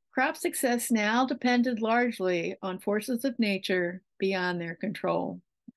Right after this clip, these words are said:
Grains were of vital importance. "What would we not give for our ordinary barley groats and cut barley?" one early immigrant lamented.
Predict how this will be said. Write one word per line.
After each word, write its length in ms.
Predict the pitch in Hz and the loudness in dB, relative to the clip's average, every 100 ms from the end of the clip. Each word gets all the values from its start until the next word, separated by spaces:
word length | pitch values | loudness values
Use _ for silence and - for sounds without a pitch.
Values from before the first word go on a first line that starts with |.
| _ _ - | _ _ -2
Grains 420 | 359 415 415 403 | 2 4 2 4
were 160 | 311 226 | 4 4
of 120 | 185 | 2
vital 460 | 185 220 233 220 | 2 4 6 4
importance. 840 | 190 190 - 180 - 175 - - - _ _ _ _ _ _ | 2 0 0 0 0 -8 -10 -12 -14 _ _ _ _ _ _
"What 540 | 269 294 320 339 - _ _ _ | 0 2 4 2 -2 _ _ _
would 240 | 220 254 233 | -2 2 2
we 200 | 220 214 | 2 2
not 500 | 208 233 262 285 - | 2 2 2 0 0
give 400 | 233 208 180 175 | 2 4 2 -2
for 200 | - 202 | -6 -2
our 320 | 202 202 - - | 0 0 -2 -2
ordinary 580 | 226 262 269 277 269 | 0 2 4 4 4
barley 500 | 254 202 202 226 240 | 0 -2 -2 0 -2
groats 460 | 233 220 220 233 - - | -4 -6 -6 -6 -8 -4
and 140 | 233 | -4
cut 320 | - 262 254 - | -2 -2 -2 -2
barley?" 640 | 175 190 220 294 226 170 | -4 0 4 4 4 2
one 280 | 165 196 98 | -2 -2 -2
early 560 | - 214 208 208 185 - - | -2 -2 0 2 2 0 -4
immigrant 480 | 190 185 185 180 - | -4 -2 -4 -4 -4
lamented. 680 | 185 170 170 160 170 202 | -2 -2 -2 -4 -6 -8